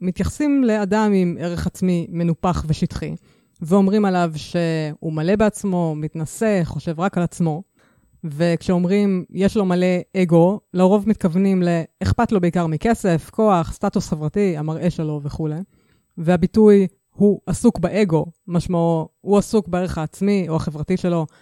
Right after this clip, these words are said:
ובמה זה אומר עליי, במקום למשל במה ההשפעה של זה על אחרים. בסופו של דבר, רדיפה אחרי כסף, כוח, סטטוס, מראה, היא למעשה ניסיון טרגי שנועד לכישלון, למלא בור של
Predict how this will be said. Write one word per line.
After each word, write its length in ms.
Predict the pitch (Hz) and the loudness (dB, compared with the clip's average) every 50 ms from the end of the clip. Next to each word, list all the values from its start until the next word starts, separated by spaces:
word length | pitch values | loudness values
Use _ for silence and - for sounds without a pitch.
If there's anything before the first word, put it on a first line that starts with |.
| _ _ - | _ _ -14
ובמה 880 | 160 139 151 175 170 165 160 - 165 156 156 170 165 165 175 185 196 | -10 -2 0 0 0 0 -2 -6 -8 -2 0 0 0 2 2 2 2
זה 120 | 190 185 190 | 2 0 0
אומר 340 | 180 175 175 180 185 185 180 | 0 0 0 0 0 0 0
עליי, 260 | 160 156 147 - 156 - - _ _ - _ - | -2 -2 -4 -6 -8 -12 -16 _ _ -14 _ -4
במקום 360 | 180 175 - - 208 208 190 | -2 -2 0 2 2 2 2
למשל 440 | 175 165 160 147 - 170 160 160 160 151 | 2 0 0 -2 -2 -2 -2 -2 -2 -4
במה 540 | 160 156 156 - - 170 165 160 165 170 175 | -4 -6 -6 -8 -10 -10 -6 -4 -4 -2 -2
ההשפעה 400 | 165 156 - - 165 165 165 170 | -2 -4 -4 -8 -6 -6 -6 -4
של 160 | - 180 170 | -4 -4 -4
זה 220 | 151 160 165 160 - | -2 -2 -4 -4 -4
על 120 | 165 156 | -6 -8
אחרים. 400 | 147 - - 156 147 151 147 139 - _ _ _ _ _ _ _ _ _ _ | -8 -6 -6 -6 -6 -6 -6 -8 -10 _ _ _ _ _ _ _ _ _ _
בסופו 380 | 185 175 - - 226 202 262 277 | -6 -6 -4 -4 -4 -2 -2 -2
של 120 | 277 311 | -2 -2
דבר, 380 | 294 247 214 220 226 220 220 220 - - _ - | -2 0 2 2 2 2 0 -4 -8 -14 _ -10
רדיפה 540 | 175 170 185 170 165 156 - - - 240 240 | -6 -6 -4 -4 -4 -8 -2 0 0 2 2
אחרי 420 | 208 - - 185 185 190 180 170 - - | 0 -2 -4 -2 -2 -2 -2 -4 -6 -4
כסף, 580 | - 196 196 - - 202 180 160 - - - _ _ _ _ | -4 -2 -2 -2 -2 -2 -2 -2 -4 -8 -16 _ _ _ _
כוח, 380 | - - 196 190 180 - - | -4 0 0 2 2 0 -2
סטטוס, 640 | - - - - - 185 190 - 196 180 - - - | -6 -12 -10 -6 -4 -4 -2 -2 -4 -6 -6 -4 -4
מראה, 400 | 165 156 165 - 175 185 180 165 156 - _ _ _ _ _ _ _ _ _ | -2 -2 -2 -2 -2 -2 -2 -2 -4 -8 _ _ _ _ _ _ _ _ _
היא 140 | - 208 | 0 2
למעשה 580 | 196 202 202 202 202 190 - - 269 277 277 277 240 | 2 4 2 4 2 0 0 0 0 0 0 0 0
ניסיון 500 | 196 196 - - 202 196 220 233 240 226 | 0 -2 -2 0 0 0 2 2 0 0
טרגי 640 | - - - 160 156 185 196 185 151 160 151 151 165 185 | -2 -4 -6 -4 -2 -2 -2 -2 -2 -4 -6 -6 -8 -10
שנועד 600 | 175 - - 180 175 170 160 160 160 160 185 202 | -14 -10 -6 -4 -2 -2 -2 -2 -2 -2 -2 -2
לכישלון, 560 | 214 - - 170 - 170 165 165 160 151 151 160 - _ _ _ _ - | -2 -2 -2 -2 0 0 0 0 0 0 -2 -6 -10 _ _ _ _ -4
למלא 340 | 175 175 180 180 185 214 208 | -2 0 2 2 4 2 2
בור 420 | 165 143 190 196 208 214 208 220 | 2 2 2 4 4 4 2 0
של 220 | - - 175 165 | -2 -2 -4 -4